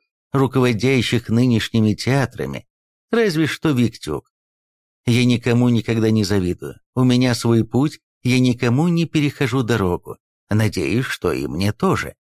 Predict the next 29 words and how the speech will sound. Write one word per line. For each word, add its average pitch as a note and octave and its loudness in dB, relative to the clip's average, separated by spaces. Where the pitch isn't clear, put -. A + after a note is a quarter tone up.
Но B2+ 4
если B2 2
это G#2+ 0
не G2+ 2
так, A2+ -2
я F#2+ 0
всегда F#2+ -2
пропущу, D3 -2
не E3 2
люблю D#3 0
проявлять C3 0
в G2+ 2
этом G#2+ 0
бойцовские G2 -2
качества. - -10
Роли G3 0
у - -2
меня C#3+ 0
все B2 -2
равно G#2 0
будут». D#2 -6
Две B2 2
мои A2+ 2
близкие G#2+ 0
подруги – A2 -2
актрисы G#2+ -2
театра G2+ -2
имени G#2 2
Маяковского. A#2 -2